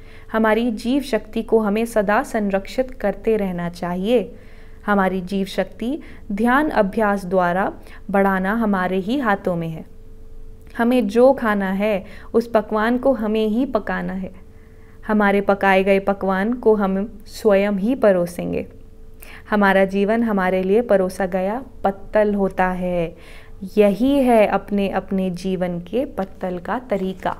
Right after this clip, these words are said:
तो पत्री जी हमें यह कहकर इस अध्याय को ख़त्म करते हैं कि आपका जीवन आपके हाथों में है।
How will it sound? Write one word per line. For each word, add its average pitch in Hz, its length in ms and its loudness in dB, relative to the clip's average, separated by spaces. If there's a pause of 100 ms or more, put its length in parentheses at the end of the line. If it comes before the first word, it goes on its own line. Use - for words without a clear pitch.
(1040)
तो 214 80 -2
पत्री 214 500 -2
जी 233 180 0
हमें 226 340 -2
यह 214 380 0
कहकर 208 680 -2
इस 220 160 -8
अध्याय 196 520 -4
को 208 180 -8
ख़त्म 208 320 -6
करते 190 340 -6
हैं 185 260 -6 (100)
कि 277 240 -4 (560)
आपका 240 520 2
जीवन 202 560 -2 (220)
आपके 240 460 2
हाथों 202 360 -2
में 180 180 -6
है। 170 180 -10